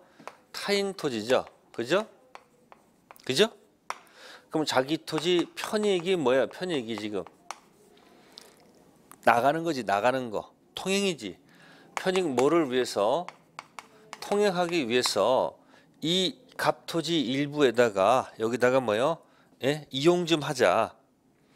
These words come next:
이 타인 토지를 뭐 하자? 이용 좀 하자. 예? 그래서 설정하는 것을 뭐라 하면 지역권이라고 면을 써주는 겁니다.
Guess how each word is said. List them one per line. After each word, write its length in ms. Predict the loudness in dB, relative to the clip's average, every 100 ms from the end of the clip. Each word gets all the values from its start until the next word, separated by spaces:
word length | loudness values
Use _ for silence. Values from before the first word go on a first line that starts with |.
| _ _ -20 -4
이 100 | -4
타인 320 | -4 -2 -2
토지를 340 | -2 -2 0 4
뭐 180 | 4
하자? 440 | 4 4 2 2 -2 -12 _ -20 -20 -20 _ -20 _ -12
이용 320 | -2 0 2 0
좀 160 | -2
하자. 680 | -2 0 2 4 2 0 -8 _ _ _ _ _ 2
예? 220 | 2 2 -4 _ _ _ -6
그래서 460 | -2 -2 -2 -2 -2 -12 _ -18
설정하는 680 | -6 -4 0 0 2 0 -2
것을 240 | -2 -2
뭐라 260 | 0 2 2
하면 300 | 0 -4 -6 _ _ -20 -20 _ _
지역권이라고 1500 | -2 0 0 -4 -2 2 2 2 -10 -2 -2 0 0 0 -2
면을 260 | -2 -4 -4
써주는 380 | -6 -4 -4
겁니다. 600 | -4 -6 0 0 0 -4